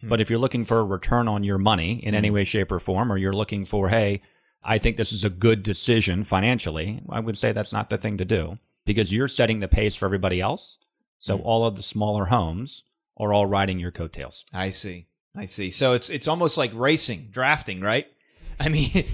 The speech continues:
Speaker 2: Yeah.
Speaker 1: want, you wanna be in a situation where you are utilizing as less fuel, uh, right,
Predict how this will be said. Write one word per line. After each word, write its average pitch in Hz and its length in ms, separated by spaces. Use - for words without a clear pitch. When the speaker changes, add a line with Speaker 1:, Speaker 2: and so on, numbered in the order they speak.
Speaker 2:
Yeah. 160 140
Speaker 1:
want, 185 180
you 175 120
wanna 185 180
be 175 160
in 175 80
a 165 60
situation 160 680
where 127 180
you 139 240
are 127 120
utilizing 117 880
as 113 340
less 139 400
fuel, 156 720
uh, 120 240
right, 139 360